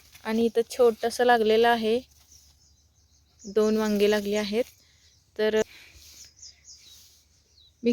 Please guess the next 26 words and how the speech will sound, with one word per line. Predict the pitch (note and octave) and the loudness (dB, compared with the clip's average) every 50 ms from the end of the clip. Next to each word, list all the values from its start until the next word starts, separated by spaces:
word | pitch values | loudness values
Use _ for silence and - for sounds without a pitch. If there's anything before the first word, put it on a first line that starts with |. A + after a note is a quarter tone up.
| - | -2
खांदून | - - B3+ B3+ A#3+ A#3 A3+ B3 C4 C4+ C#4 | 2 4 6 8 8 8 8 8 6 6 6
ह्याला | C#4 B3 B3 | 6 4 2
पाणी | A#3+ - B3+ B3 A#3+ A#3 A#3+ | 2 2 0 2 2 2 2
घातलं | A#3+ B3+ A#3+ A#3 A#3+ A#3 A#3+ | 2 2 0 0 -2 -2 -2
आहे. | A#3+ B3 A3 G#3+ G#3+ A3+ C4+ D4+ - _ _ _ _ _ _ _ _ _ _ _ _ _ _ _ _ _ _ _ _ _ _ _ _ _ _ _ _ _ - - _ _ _ - - - _ - - - _ _ | -2 -2 -2 -2 -2 -2 -2 -4 -8 _ _ _ _ _ _ _ _ _ _ _ _ _ _ _ _ _ _ _ _ _ _ _ _ _ _ _ _ _ -20 -20 _ _ _ -20 -20 -20 _ -20 -20 -20 _ _
रोडच्या | G#3+ A3 A3 A3+ A3+ A3 A3 - A#3+ A#3 | -2 2 6 6 8 6 6 6 4 2
साईडला | A3+ - A3+ A3 A3+ G#3+ G#3+ A3+ | 4 4 4 4 4 4 2 2
हे | A3+ A3+ A#3 A3 | 4 4 4 4
वांग्याचं | A3+ A3+ A3 G#3+ G#3 G#3 G#3 G#3+ G#3+ | 6 4 4 4 2 2 0 0 0
झाड | G#3 G#3+ G#3+ G#3+ G#3 | 0 0 0 0 2
आलं | A3 A3 A3 A3 G#3+ | 2 2 2 2 2
आहे. | G#3+ A3 G3+ G3+ G3+ A3+ B3+ - - _ - - - - _ _ _ _ _ _ _ | 0 -2 -2 -2 -2 -4 -4 -6 -10 _ -20 -20 -20 -20 _ _ _ _ _ _ _
तर | - G3+ G#3 - | -8 -8 -4 -4
खूप | - A#3 A3+ _ _ _ _ - - | -4 -4 -4 _ _ _ _ -8 -4
छान | A#3+ A#3 A#3 A3+ | 0 0 2 2
वांगी | A#3 A#3+ A#3 A3+ G#3+ G#3+ A3+ A3+ | 4 4 4 2 2 2 2 2
लागली | A#3 A3+ A3 G#3+ G#3 G#3+ | 2 0 0 -2 -2 -2
आहेत. | A3 G#3+ G3 A3 A3+ A3+ - - - | -2 -2 -4 -4 -6 -6 -6 -4 -4
घर-, | A3 A#3+ - _ _ _ _ _ _ _ _ _ _ _ _ _ _ _ _ _ _ _ _ _ _ _ _ _ _ _ _ _ _ _ A3+ | -2 -2 -4 _ _ _ _ _ _ _ _ _ _ _ _ _ _ _ _ _ _ _ _ _ _ _ _ _ _ _ _ _ _ _ 0
घरच्या | B3 C4+ B3 - - C4+ C4+ | 2 2 4 6 6 8 8
घरी | C#4+ C#4 C4 B3+ | 8 8 8 8
भरपूर | A#3+ C4 B3+ A3 - _ - B3+ C4+ | 8 6 6 4 2 _ 0 2 4
वांगी | C4+ C4 B3+ B3 A#3+ A#3 A#3+ | 6 6 6 8 6 6 6
होतात, | C4 C#4 C4 B3 - A3 A3+ B3+ - - _ _ _ _ _ _ _ _ _ _ _ _ _ _ - | 6 6 4 4 2 -2 -4 -4 -6 -10 _ _ _ _ _ _ _ _ _ _ _ _ _ _ -8
भरपूर | A3 A3 A3+ G#3+ _ - A3+ A#3 | -6 -6 -6 -6 _ -4 0 0
अशा, | A#3 A#3 - - B3 B3 A#3+ A#3+ | 0 0 0 2 2 4 4 2